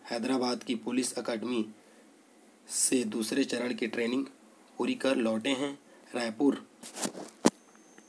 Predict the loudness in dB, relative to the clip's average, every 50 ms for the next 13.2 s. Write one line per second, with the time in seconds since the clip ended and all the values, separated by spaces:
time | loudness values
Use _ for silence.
0 | -20 -20 -20 -20 -20 -20 -20 -20 -20 -20 -20 -20 -20 -20 -20 -20 -20 -6 -2 0
1 | 0 2 2 2 2 2 0 0 0 0 0 0 0 -2 -6 -12 -18 -14 -8 -4
2 | -2 0 0 -2 -2 -6 -12 -20 -20 -20 -20 -14 -12 -4 0 2 2 4 2 2
3 | 0 0 2 2 2 4 2 0 2 2 2 2 2 2 0 0 0 0 0 -2
4 | -2 -4 -8 -16 -20 -20 -20 -20 -20 -20 -20 -20 -20 -20 -20 -20 -20 -20 -20 -20
5 | -20 -20 -20 -20 -20 -20 -20 -20 -20 -20 -20 -20 -20 -18 -2 2 2 4 4 4
6 | 2 2 2 0 0 0 0 2 0 2 2 0 -2 -2 -4 -4 -2 -2 -2 -2
7 | -2 -2 -2 -4 -8 -14 -20 -20 -20 -20 -20 -20 -20 -16 -6 -4 -2 0 2 2
8 | 4 4 4 4 4 4 2 -2 -4 -2 0 0 0 0 -2 -4 -2 -2 0 0
9 | 0 -2 -4 -6 -12 -20 -20 -20 -20 -20 -20 -20 -20 -8 -2 0 0 0 0 0
10 | 0 0 2 2 2 0 0 -2 -6 -12 -18 -20 -20 -20 -20 -8 -6 -6 -2 0
11 | -2 -2 -2 -4 -6 -6 -4 -4 -4 -6 -8 -14 -20 -20 -20 -20 -20 -12 -8 -6
12 | -6 -6 -4 -4 -2 -2 -2 -2 0 -2 0 0 0 0 0 -2 -2 -4 -2 0
13 | 0 -2 -2 -6